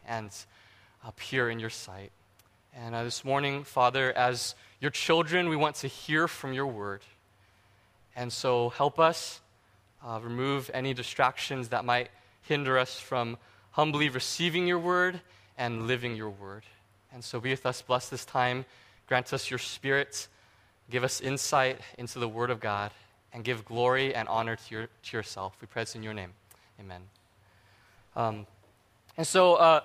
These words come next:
this morning, the, the topic that I was asked to speak on is, um, evangelism.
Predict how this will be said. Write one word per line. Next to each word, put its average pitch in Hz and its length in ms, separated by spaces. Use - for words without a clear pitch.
this 170 160
morning, 208 260
the, 190 240
the 160 80
topic - 460
that 160 240
I 160 80
was 160 160
asked 147 400
to 143 400
speak - 380
on 139 440
is, 131 420
um, 117 400
evangelism. 139 920